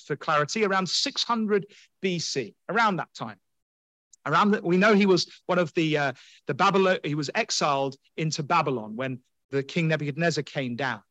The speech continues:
And so he's given these chapters. From chapter thirty-three onwards to thirty-nine,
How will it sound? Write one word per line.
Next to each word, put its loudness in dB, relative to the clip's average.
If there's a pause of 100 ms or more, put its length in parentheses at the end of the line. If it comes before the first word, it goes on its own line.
(1040)
And 4
so 6 (160)
he's 0
given 4
these 4
chapters. 0
From 4
chapter 0
thirty-three 0
onwards 0
to -6
thirty-nine, 0